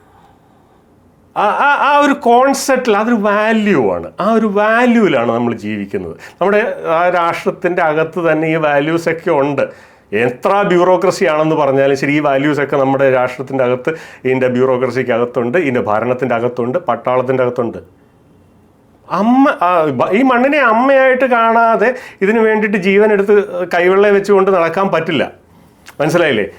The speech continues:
അങ്ങനെയുള്ള മണ്ണിനെ ഒരു മനുഷ്യനും തട്ടിപ്പറിക്കില്ല. മനസ്സിലായോ? മ-,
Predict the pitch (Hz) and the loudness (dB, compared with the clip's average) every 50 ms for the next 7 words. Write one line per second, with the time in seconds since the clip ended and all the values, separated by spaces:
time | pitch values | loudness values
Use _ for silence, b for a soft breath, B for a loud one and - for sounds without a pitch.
0 | B B B 117 120 143 180 247 285 320 339 330 339 320 277 254 240 240 240 247 | B B B -2 0 0 2 2 4 4 4 4 4 4 4 4 4 4 4 4
1 | 262 247 220 208 196 190 196 202 208 208 208 208 214 214 214 220 190 190 185 180 | 2 2 2 2 2 2 2 4 4 4 2 2 2 2 0 0 0 0 2 2
2 | 190 208 190 185 180 175 165 165 190 185 170 175 - 131 127 - 214 202 196 196 | 2 2 2 2 2 2 0 0 0 -2 -2 -2 -6 -8 -4 -2 -2 0 0 0
3 | 175 160 143 135 113 92 85 - - - - - - - - - - - - - | 0 -2 -2 -2 -4 -4 -6 -8 -12 -14 -14 -14 -16 -16 -16 -18 -18 -20 -20 -20
4 | - - - - - 156 165 165 175 180 170 135 110 92 - - - - - - | -18 -18 -14 -10 -6 -4 -4 -2 0 0 0 0 0 -2 -4 -8 -14 -16 -16 -16
5 | - - - - - - - - - - - - - - - - 120 135 147 170 | -16 -16 -18 -18 -18 -18 -18 -18 -18 -20 -18 -18 -16 -14 -8 -4 -2 -2 -2 -4
6 | - - | -6 -10